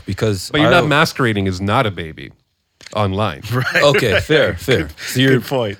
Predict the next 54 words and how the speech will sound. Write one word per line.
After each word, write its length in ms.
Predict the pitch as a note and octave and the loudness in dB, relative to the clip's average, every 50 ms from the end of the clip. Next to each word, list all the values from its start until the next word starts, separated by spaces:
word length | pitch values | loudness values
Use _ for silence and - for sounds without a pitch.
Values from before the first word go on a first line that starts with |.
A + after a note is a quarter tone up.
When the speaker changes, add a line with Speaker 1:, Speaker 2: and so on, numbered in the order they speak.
| A#2 | -8
Speaker 3:
<laughs> 80 | - - | -4 -2
Speaker 1:
you're 200 | B2 A#2 A2 G#2+ | 0 0 0 2
learning, 460 | G#2 A2 A#2 A#2 A2+ B2 B2+ C3+ B2+ | 2 2 2 2 2 2 2 2 2
you're 180 | B2+ A2+ A2 A2 | 0 0 -2 -2
growing, 600 | G#2 G#2 A#2 A2+ G#2 G#2+ A2 A#2 A#2 B2 C3 C#3 C#3+ - - - | -4 -2 0 0 2 2 2 2 2 0 0 -2 -4 -6 -2 0
<laughs> 160 | - - - | 0 0 2
you're 180 | F#3 E3+ D#3+ D3 | 0 2 2 0
expanding. 760 | C#3+ C3+ - - - - A#2 B2 B2 A#2+ B2 C3 D3 D3 F#2 - - - - - - | 0 -2 -6 -8 -4 0 2 2 2 2 2 0 0 0 0 -2 -6 -14 -20 -8 -2
You're 100 | C3 C#3+ | 0 0
allowed 340 | D3+ D3+ D3 D3+ E3 F#3 - | 2 4 4 4 4 2 2
to 100 | - C#3 | -2 0
do 200 | - D3 D3 C3+ | 2 2 2 2
that. 260 | G#2+ G2+ F#2 F2 - | 2 0 -2 -4 -6
Speaker 3:
Yeah, 240 | - - - C3 - - - - | -4 -4 -2 -2 -2 -2 -2 -2
yeah, 220 | G3+ - - - | 0 -2 -2 0
you're 220 | - D3+ - C3 | -2 -2 -2 0
right. 200 | C3+ C3 D3+ - - | 0 -2 -2 -4 -4
Speaker 1:
<laughs> 320 | - - - - - - | -8 -10 -10 -12 -12 -14
Speaker 3:
It's 220 | - - - - - | -14 -14 -14 -14 -10
true. 380 | - - - - - C4+ B3 G#3+ C#4+ A3 | -8 -8 -8 -8 -10 -10 -8 -6 -6 -6
Masquerading 680 | D#3+ G#2+ D2+ - - - - - - - G2 G2 - - | -6 -6 -6 -6 -6 -6 -8 -8 -10 -10 -12 -12 -6 -4
as 140 | - D3+ - | -4 -4 -2
a 40 | - | 0
Speaker 1:
That's 240 | A#2 B2+ C3 B2+ - | 0 2 2 0 -2
Speaker 3:
baby. 120 | C3+ A#2+ A2+ | 0 2 2
Speaker 1:
hilarious. 340 | A#2 A#2 G#2 G2 F#2 - | 4 4 2 0 -2 -4
But 220 | - - A#2+ C#3+ D3 | -2 0 2 2 2
it's 200 | C#3+ D#3 C#3+ - | 2 0 -2 0
true. 140 | - F#3+ B2+ | 0 2 2
People 300 | - B2 C3 - E3 E3+ | 2 2 0 0 -2 -2
do 160 | D#3 E3 D3+ | 0 0 0
that. 320 | A#2 G2 G2 A#2 C#3 - - | 0 0 0 -2 -2 -4 -6
Speaker 3:
Right, 220 | - G2+ G2+ G#2 | -4 -2 -2 0
Speaker 1:
Um, 160 | G2 F#2 F#2 F2+ | 0 -2 -2 -4
Speaker 3:
right. 220 | A2 A2 F#2+ - | -4 -6 -6 -8
Speaker 1:
you 180 | - A2 G#2 G2+ | -6 -4 -2 0
wanna 180 | G2 G2 G2+ | 0 0 0
put 140 | - - G2 | -2 -2 -4
your 100 | E2 G2+ | -4 -4
best 240 | F2 G2 F#2+ F#2 - | -4 -4 -4 -4 -6
foot 160 | - G2 - | -10 -14 -14
forward. 280 | - - F2+ E2+ E2+ F2 | -10 -10 -8 -6 -4 -4
I 40 | |
mean, 120 | F2 F#2 F2+ | -2 -2 -2
you're 80 | F2 F2 | -2 -2
not 200 | F2+ F2 F2 - | -2 -4 -4 -6
gonna 200 | - F2+ E2+ E2 D#2+ D#2+ - - - A2+ | -6 -8 -8 -8 -10 -14 -18 -16 -8 -4
have 180 | G2 A#2 A2 F2+ | -2 -2 -2 -2
an 60 | F2+ | -2
Instagram 500 | F#2+ G2 - - A2+ A2 A2 A2 G#2+ G2 | -4 -4 -4 -6 -8 -6 -6 -6 -6 -4
page 240 | - G2 G2 F#2+ G2+ | -4 -6 -6 -6 -6
or 60 | F#2+ | -6
whatever 320 | F2+ F#2 F#2+ F#2+ F2 F2+ | -6 -4 -4 -4 -4 -4
with 160 | F#2 F#2+ F#2 | -6 -6 -6